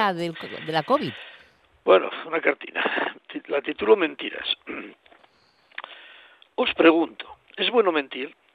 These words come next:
Speaker 2: Recuerdo a algunos de mis compañeros del trabajo, cuando era joven, en el Pozo Samuño, que en aquellas largas charlas que manteníamos a lo largo de las ocho horas de trabajo, donde se hablaba de fútbol, de toros, de más fútbol, de mujeres, claro,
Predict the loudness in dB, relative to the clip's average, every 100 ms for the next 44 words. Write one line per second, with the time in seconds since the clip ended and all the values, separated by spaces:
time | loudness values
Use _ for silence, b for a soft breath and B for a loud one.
0 | -20 _ 0 2 4 4 2 -4 -2 -2
1 | -2 -4 -6 -8 -4 -4 -4 -10 -8 -6
2 | -6 -8 -10 -4 0 0 -2 -12 -18 -16
3 | -14 -6 -6 -2 -2 -2 -6 -16 -10 -10
4 | -8 -12 -12 -18 -18 -20 B B B -18
5 | -12 -8 0 0 2 0 -2 -2 0 0
6 | -2 -6 -12 _ -12 -12 -10 -12 -8 -8
7 | -8 -12 -10 -4 -2 -2 -4 -6 -6 -6
8 | -8 -10 -10 -6 -6 -6 -8 -6 -4 -4
9 | -8 -20 B B B B -16 -10 -8 -4
10 | 0 0 0 0 0 2 -6 -12 -12 -4
11 | -4 -4 -8 -10 B B B -12 -2 0
12 | 2 2 0 -6 -14 -6 -4 -4 -4 -4
13 | -4 -6